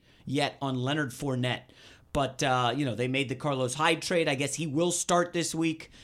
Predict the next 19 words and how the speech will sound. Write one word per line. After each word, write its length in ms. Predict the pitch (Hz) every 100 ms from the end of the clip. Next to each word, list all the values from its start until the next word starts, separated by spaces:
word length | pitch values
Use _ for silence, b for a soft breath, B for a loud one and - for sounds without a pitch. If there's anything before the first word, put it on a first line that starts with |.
| B B B B B - -
It 200 | 220 -
just, 260 | 294 - - _ - - - -
I, 100 | 196
I 60 | 202
can't 440 | 202 - 277 277
back 300 | 156 196 190
you 80 | 185
on 120 | 156
Jackson. 380 | 151 156 143 143 180
I 80 |
mean, 180 | 208 226 214
again, 280 | 202 214
they've 180 | 160 175
burned 320 | 147 226 240
me, 260 | 160 123 - b b b
uh, 300 | 151 156 147
twice 380 | 143 214 226 -
this 160 | 160 -
season. 340 | 143 127 131